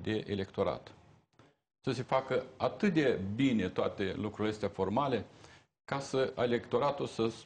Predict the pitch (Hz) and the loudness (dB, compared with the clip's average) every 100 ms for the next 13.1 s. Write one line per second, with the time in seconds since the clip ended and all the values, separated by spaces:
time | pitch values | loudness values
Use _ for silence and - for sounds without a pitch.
0 | - - - - 117 127 196 180 175 147 | -20 -8 -6 -2 -2 0 0 0 -2 -2
1 | - 139 117 131 120 113 104 110 101 110 | 0 2 2 2 2 0 0 0 0 0
2 | 143 - - - - 110 - 107 101 98 | -2 -4 -12 -20 -6 -4 2 2 4 4
3 | 85 87 - 123 - 113 - 110 98 - | 2 0 0 0 0 -6 0 2 2 2
4 | 147 - 117 - 110 104 - 101 110 113 | 0 -2 -6 -2 -2 -2 -6 -6 -6 -2
5 | 110 101 104 101 98 - - - - 95 | -2 0 -2 -2 -2 -2 -14 -10 -2 2
6 | 165 180 143 117 95 95 98 160 165 - | 2 2 2 0 -2 -4 0 2 2 0
7 | 113 117 160 - 180 156 139 139 127 110 | 0 0 -6 -2 4 4 4 2 2 -2
8 | 104 101 - 170 180 190 - - - - | 0 -2 0 0 2 0 -8 -20 -20 -20
9 | - - - 131 135 - - - 117 156 | -20 -8 0 2 2 0 -6 -2 0 2
10 | 135 113 104 104 110 110 - 104 95 92 | 2 2 2 4 2 0 -2 0 2 2
11 | 101 127 113 107 98 - - 127 113 101 | 2 2 2 2 2 -2 -2 2 4 2
12 | 90 92 95 - - - - _ - 95 | 0 0 0 -6 -20 -20 -20 _ -6 -4